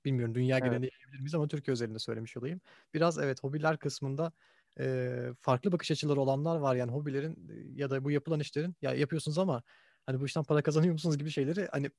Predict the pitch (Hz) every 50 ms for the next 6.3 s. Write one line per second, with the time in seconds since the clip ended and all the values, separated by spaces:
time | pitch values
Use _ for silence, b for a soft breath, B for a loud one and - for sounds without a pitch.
0 | - - _ - 156 147 - 180 185 180 165 147 151 175 156 147 165 175 185 190
1 | 214 220 196 175 160 147 147 185 202 185 175 175 147 123 - 127 123 113 - -
2 | 120 117 110 - 123 117 120 117 120 123 127 143 151 160 156 160 - - 135 131
3 | 139 165 175 175 156 - 160 160 156 160 151 170 170 165 151 143 - - 185 180
4 | 175 175 151 147 160 170 160 147 - 156 143 - - 143 131 - 139 127 131 -
5 | - 165 - 170 - 135 135 135 165 156 151 151 127 123 113 117 - - 120 _
6 | - 117 113 131 170 190